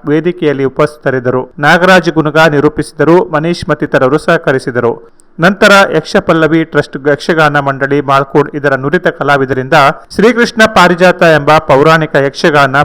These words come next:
ಪ್ರದರ್ಶಿಸಲಾಯಿತು. ಯಕ್ಷಮಾಣಿಕ್ಯ ಚಿಂತನಾ ಹೆಗಡೆ ಇವರ ಭಾಗವತಿಕೆ, ಕೃಷ್ಣ ಯಾಜಿ ಅವರ ಕೃಷ್ಣ ಪಾತ್ರ, ಉದಯ ಹೆಗಡೆ ಅವರ ನರಕಾಸುರ, ಇತರೆ ಪ್ರಸಿದ್ಧ ಕಲಾವಿದರ ಕೂಡುವಿಕೆಯಲ್ಲಿ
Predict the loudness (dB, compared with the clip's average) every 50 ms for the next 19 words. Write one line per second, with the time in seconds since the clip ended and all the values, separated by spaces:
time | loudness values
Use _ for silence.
0 | 0 0 2 2 2 0 -2 -4 -6 -4 -2 0 0 0 0 -2 -2 -2 -4 -4
1 | -6 -14 _ _ _ _ _ _ -2 -2 -2 0 0 0 0 2 2 2 2 0
2 | -2 -2 0 2 2 2 2 0 -2 -2 -2 0 0 2 2 2 2 0 0 0
3 | 2 2 2 2 2 2 4 4 4 4 2 2 2 2 2 0 0 -2 -4 -2
4 | 0 2 2 0 0 -4 -10 -4 -2 0 0 0 0 0 2 4 4 4 4 2
5 | 2 2 2 4 4 4 4 4 4 4 2 0 -2 -2 0 -2 -2 0 2 0
6 | 0 2 2 2 4 4 2 2 -2 0 2 2 2 4 2 2 2 2 2 4
7 | 4 4 4 4 4 4 4 2 2 0 0 0 2 0 0 0 0 0 2 4
8 | 4 2 2 -2 -4 -2 0 0 0 0 -2 -4 -4 -4 -6 -2 -2 -2 -2 0
9 | 0 0 2 0 0 0 0 0 0 0 0 0 -2 -2 0 2 2 0 -2 -2
10 | -4 -4 -4 -2 -2 -2